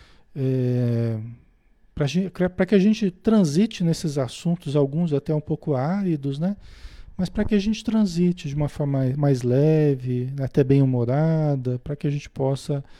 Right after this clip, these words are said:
é, fixar, né, os conceitos aqui de uma forma boa pra gente, tá bom? Vamos lá então, pessoal, vamos fazer a prece final, né?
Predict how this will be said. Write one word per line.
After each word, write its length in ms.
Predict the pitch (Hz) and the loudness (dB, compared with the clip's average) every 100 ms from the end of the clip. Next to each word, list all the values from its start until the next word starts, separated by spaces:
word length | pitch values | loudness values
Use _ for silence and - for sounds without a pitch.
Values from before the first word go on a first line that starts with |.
| - - - - - - | -20 -20 -20 -20 -18 -6
é, 680 | 123 120 120 113 110 107 107 | -2 0 0 0 -2 -4 -4
fixar, 720 | - 170 - - 151 165 160 - - | -2 -2 -2 0 2 2 -2 -10 -10
né, 180 | 143 147 | -4 0
os 200 | 175 - | 0 -2
conceitos 720 | - 139 123 139 127 - 131 | -2 -2 -2 -2 -2 -2 -6
aqui 220 | 131 - | -4 -6
de 100 | 135 | -6
uma 160 | 143 143 | -4 -6
forma 340 | - 131 131 | -4 -6 -4
boa 440 | 127 113 117 120 127 _ _ | -4 -6 -8 -10 -14 _ _
pra 160 | 127 120 | -12 -12
gente, 540 | - 139 - - - - | -12 -18 -18 -20 -20 -14
tá 80 | |
bom? 280 | 120 165 240 - - - - - - - - - - - - - | 0 0 0 -4 -20 -20 -20 -20 -20 -20 -20 -20 -20 -20 -20 -6
Vamos 180 | 285 269 | 0 4
lá 140 | 254 208 | 6 4
então, 260 | 180 262 196 | 4 2 4
pessoal, 320 | 175 - 160 | 4 4 4
vamos 160 | 233 | 2
fazer 260 | - 160 147 | 2 2 0
a 80 | 131 | -2
prece 380 | - 135 127 - | -2 -2 -4 -6
final, 500 | 135 135 175 208 196 | -4 -2 0 2 4
né? 240 | 214 | 4